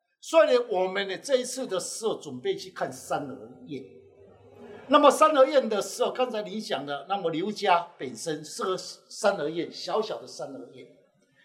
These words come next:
在社会上不多，出了三四十位医生。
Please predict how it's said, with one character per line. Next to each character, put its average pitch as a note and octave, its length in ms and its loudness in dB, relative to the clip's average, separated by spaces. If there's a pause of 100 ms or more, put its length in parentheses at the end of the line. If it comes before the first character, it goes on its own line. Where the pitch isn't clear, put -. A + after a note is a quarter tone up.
在 A3+ 160 10
社 G#3+ 200 2
会 F3 100 2
上 D#3+ 240 -2 (200)
不 E3+ 100 -4
多， D#3 400 2
出 G3+ 180 -8
了 D3+ 60 -2
三 G3 220 -2
四 D#3+ 160 -10
十 B2+ 240 -12
位 C3+ 120 -8
医 B2+ 320 -20
生。 - 240 -20